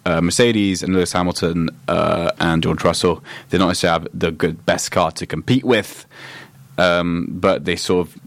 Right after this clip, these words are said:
made up back in the end. The Mexican Grand Prix is this weekend. Mercedes can technically get second place in the championship. And that's pretty much the recap. Uh, the season's not over, but it's been quite depressing for me.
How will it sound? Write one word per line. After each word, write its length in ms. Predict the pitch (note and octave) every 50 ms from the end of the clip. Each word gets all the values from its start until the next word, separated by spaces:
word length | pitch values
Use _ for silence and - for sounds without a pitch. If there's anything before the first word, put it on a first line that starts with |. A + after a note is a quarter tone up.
| - - - - - -
made 200 | G2 F#2 F#2 F2
up 200 | F2 - - -
back 200 | D#2+ E2+ - -
in 40 | F2+
the 80 | G2
end. 280 | A2 A#2 A#2 G#2+ F#2 - -
The 140 | - -
Mexican 300 | F#2+ G#2 G#2 - - G#2
Grand 180 | F#2 G2 F#2 F2
Prix 140 | - F2+ F2
is 60 | D#2+
this 140 | E2+ - -
weekend. 360 | - E2 - A#2 A#2 A2 G#2
Mercedes 380 | F2+ - - A2 A2 G#2+ G#2 -
can 120 | - F#2+
technically 360 | - C3+ C3+ C3+ A2 G2+ F2+
get 140 | E2 E2+ -
second 280 | - B2+ - G2 F2+ F#2
place 360 | A2 B2 C3+ - - - - - - - - - - - - - - -
in 180 | - F#2+ F2+ F2
the 80 | E2 -
championship. 680 | - C3+ C3+ C3 B2+ C#3 C3 - C#3+ C3+ C3 - - - - - - - - - - - - - - - - - - - - - - - - - - - - -
And 400 | - A2+ A#2 A#2 A#2+ A#2+ A#2 A2+
that's 180 | B2 C3 C3+ -
pretty 220 | - - B2+ C3
much 200 | C3 B2+ - -
the 80 | A#2 G#2+
recap. 500 | A#2 C3 C3+ C3+ - C#3 C#3+ - - - - -
Uh, 180 | F#2 G2+ F#2+ F#2+
the 120 | F#2 F#2
season's 320 | - C3 C3 A#2 A2 G2
not 180 | F#2+ F#2+ F#2 -
over, 400 | G2 G2+ G2+ F#2+ G2+ F#2+ F#2+ G2 - - - - - - _
but 100 | - F#2+
it's 120 | G2 F#2 -
been 100 | F#2+ F2
quite 320 | - - - F2+ D#2 -
depressing 580 | - - - - E2 - - E2+ E2 E2 D#2+ - - - - - - - - - - - -
for 240 | - - - A2 A2
me. 220 | G#2+ - - -